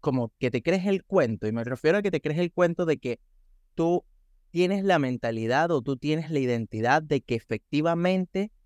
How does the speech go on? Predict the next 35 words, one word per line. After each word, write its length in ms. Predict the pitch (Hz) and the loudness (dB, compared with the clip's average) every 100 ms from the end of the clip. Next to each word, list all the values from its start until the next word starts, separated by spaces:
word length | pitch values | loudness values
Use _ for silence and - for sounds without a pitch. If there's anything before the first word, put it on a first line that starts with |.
| _ _ - | _ _ -2
eres 280 | 147 170 160 | 0 0 -2
un 220 | 165 160 | -4 -2
trader 360 | 165 165 165 | 0 2 2
exitoso, 560 | 165 - 139 185 185 139 | 0 -4 -2 -2 -2 -4
eres 100 | 139 | -6
un 200 | 156 147 | -2 -2
trader 400 | 160 156 160 156 | 2 2 2 0
rentable, 420 | 143 139 185 170 | -2 -2 -2 0
eres 140 | 139 143 | -2 -2
un 180 | 156 147 | -2 -2
trader 420 | 165 165 185 190 | 0 2 2 0
o 100 | 123 | 0
eres 140 | 135 135 | -2 -2
una 160 | 160 | -2
persona 540 | - 120 - 147 175 185 | -2 -4 -2 0 0 -2
que 160 | 127 | -4
puede 440 | - 123 127 156 - _ _ | -2 -2 0 -2 -4 _ _
tener 480 | 131 123 120 143 180 _ | -2 0 0 -2 -4 _
esa, 420 | 120 117 - 143 143 _ | -4 -4 0 -2 -2 _
eh, 140 | 131 113 | -4 0
libertad 420 | 113 107 104 120 | 0 -2 -2 -6
financiera. 540 | 156 151 147 220 226 143 _ _ _ _ _ - | -2 -2 0 2 0 -2 _ _ _ _ _ -2
Eh, 260 | 139 131 - | -2 -2 -4
y 120 | 143 | -4
quizás 260 | 156 160 | -2 0
me 80 | 180 | -2
estoy 160 | 208 202 | 0 2
adelantando 500 | 202 175 131 127 156 | 2 2 0 0 -2
un 80 | 170 | 2
poco 340 | 160 147 170 | 2 2 2
al, 320 | 147 107 113 - - | 2 0 -6 -8 -6
<laughs> 600 | 175 - _ _ 165 - | -6 -6 _ _ -20 -4
al 200 | 151 156 | 0 2
episodio, 640 | 139 127 - 170 113 135 - _ _ _ - - | 2 -2 2 4 4 -2 -8 _ _ _ -14 -4
eh, 580 | 135 127 123 117 104 | -2 0 0 -2 -4